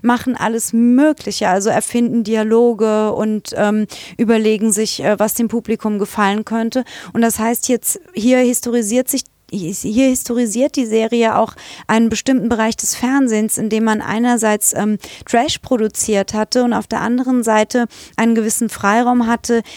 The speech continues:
sehr innovativ zu sein und unheimlich viel auszuprobieren und auch neue Kunstformen zu entwickeln und so.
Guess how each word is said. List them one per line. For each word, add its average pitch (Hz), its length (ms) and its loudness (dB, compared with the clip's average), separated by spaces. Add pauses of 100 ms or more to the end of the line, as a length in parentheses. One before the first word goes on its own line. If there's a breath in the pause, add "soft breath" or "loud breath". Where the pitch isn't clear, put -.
(140 loud breath)
sehr 277 500 2
innovativ 233 640 -2
zu - 160 -6
sein 202 360 0
und 208 120 -4
unheimlich 269 560 2
viel 226 200 -2
auszuprobieren 202 1120 -2
und 208 160 -4
auch - 160 0
neue 220 280 2
Kunstformen 180 760 -2
zu - 140 -8
entwickeln 180 600 -4
und 175 200 -6
so. 185 220 0